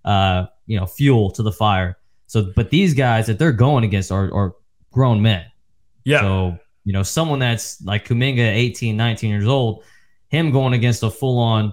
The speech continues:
Speaker 1: twenty-seven-year-old is completely <laughs> different.
Speaker 2: Right,
Speaker 1: You know,
Speaker 2: right,
Speaker 1: we're
Speaker 2: right.
Speaker 1: talking just, just talent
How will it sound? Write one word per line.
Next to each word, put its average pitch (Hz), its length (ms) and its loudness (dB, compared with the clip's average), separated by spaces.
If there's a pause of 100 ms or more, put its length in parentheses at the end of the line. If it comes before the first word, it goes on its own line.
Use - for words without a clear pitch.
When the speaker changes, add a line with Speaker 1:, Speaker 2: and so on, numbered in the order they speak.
(140)
Speaker 1:
twenty-seven-year-old 127 840 0
is 104 100 -2
completely 117 580 0
<laughs> 92 60 -10
different. 104 480 -4 (320)
Speaker 2:
Right, 143 180 2
Speaker 1:
You 107 60 -2
know, - 100 0
Speaker 2:
right, 131 160 2
Speaker 1:
we're 117 80 -2
Speaker 2:
right. 113 160 2
Speaker 1:
talking 107 480 0
just, 98 340 -8
just - 360 -6 (340)
talent 120 400 -2